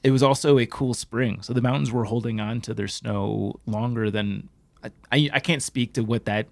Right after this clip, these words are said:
region is like this time of the year normally, but, um, I, from my friend who's lived in the area for five years, he was surprised to see how much snow there still was.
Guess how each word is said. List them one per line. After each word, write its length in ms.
region 280
is 140
like 220
this 160
time 160
of 60
the 80
year 100
normally, 480
but, 380
um, 340
I, 220
from 760
my 120
friend 300
who's 240
lived 140
in 60
the 120
area 260
for 80
five 260
years, 340
he 120
was 140
surprised 420
to 60
see 160
how 100
much 220
snow 180
there 160
still 240
was. 460